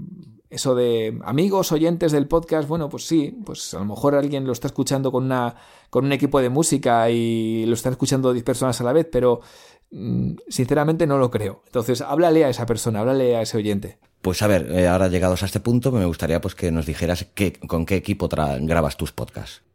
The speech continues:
Speaker 1: Pues a ver, eh, yo grabo con, según, ¿eh? Porque hago varios tipos de podcast y según donde esté físicamente. O sea, te puedo decir que a veces, o sea, no, no, me, me estoy moviendo constantemente de sitio, ¿no? Eh, suelo trabajar con grabadoras Olympus.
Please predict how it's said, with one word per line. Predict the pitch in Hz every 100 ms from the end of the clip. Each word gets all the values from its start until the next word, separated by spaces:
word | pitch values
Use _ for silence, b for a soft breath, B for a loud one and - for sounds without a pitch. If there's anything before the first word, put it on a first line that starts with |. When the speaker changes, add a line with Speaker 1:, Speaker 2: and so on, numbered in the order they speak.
| _
Speaker 1:
Pues | 135 139
a | 151
ver, | 131 -
eh, | 143 131 127 127 123 143
yo | 143
grabo | 160 175 160
con, | 160 151 143 143 139 135 131 127 127 123 -
según, | - 127 143 135
¿eh? | 151
Porque | 151 139 139
hago | 151
varios | 143 139 131
tipos | 139 131
de | 127
podcast | 131 170 - 202 202 - -
y | 147
según | 131 127 147
donde | 143 135
esté | 127 135
físicamente. | 120 123 120 135 127 113
O | 117
sea, | - 110 113 -
te |
puedo | - 123
decir | 127
que | 120
a | 127
veces, | 123 123
o | -
sea, | - -
no, | 156 123
no, | 123 -
me, | 123
me | 131 131
estoy | - 139
moviendo | 131 131 127 120
constantemente | 113 123 117 117 117
de | 110
sitio, | 101 107 101
¿no? | 107 208 _
Eh, | 143 139 139
suelo | - 151 160
trabajar | 175 170 165
con | 160
grabadoras | 147 147 147 151 143
Olympus. | 135 143 143 226 - -